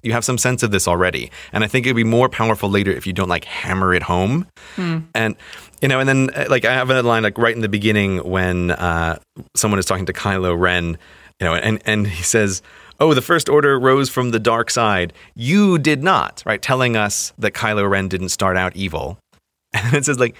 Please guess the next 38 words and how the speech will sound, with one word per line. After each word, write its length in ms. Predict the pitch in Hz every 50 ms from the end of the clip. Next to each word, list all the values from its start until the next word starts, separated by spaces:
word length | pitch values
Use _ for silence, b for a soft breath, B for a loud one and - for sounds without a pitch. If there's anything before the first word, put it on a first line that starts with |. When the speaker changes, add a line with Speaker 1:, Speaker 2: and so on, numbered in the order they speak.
| B B -
Speaker 1:
then 160 | 135 143 147
his 160 | 143 147 131
very 240 | 117 139 147 151 147
next 180 | 143 135 -
line 200 | - 156 151 139
is, 100 | 123 123 - B B B B
"You 200 | 107 110 123 131
can't 320 | 127 - 95 107 131 131
deny 300 | 127 127 127 123 127 131
the 120 | 127 123 120
origin 440 | 113 127 131 131 131 - 127 123
of 80 | 120 113
your 120 | 113 120
family." 340 | - - 139 143 143 127 98
It's 140 | 123 143 147
like, 140 | 180 175 190
okay, 200 | 202 - 240 190
but 180 | 160 202 202
you 140 | 185 180 180
could 180 | 170 - 285 -
have 120 | 339 269
stopped 340 | - - 269 247 254 - -
it. 100 | 202 160
"You 260 | 151 151 175 196 202 185
did 240 | 151 160 156 127 123
not," 320 | 131 127 110 - - -
right? 160 | 104 104 107
Like, 160 | 123 127 - -
we 120 | 123 127
understand 600 | 131 143 147 139 131 - - - 127 127 127 120
he 140 | 107 - 123
didn't 180 | 113 120 117 107
start 300 | - - - 104 107 101
out 240 | 90 104 117 123 -
on 140 | 131 135
the 60 | 135 139
dark 260 | 131 147 139 - -
side. 260 | - 160 160 160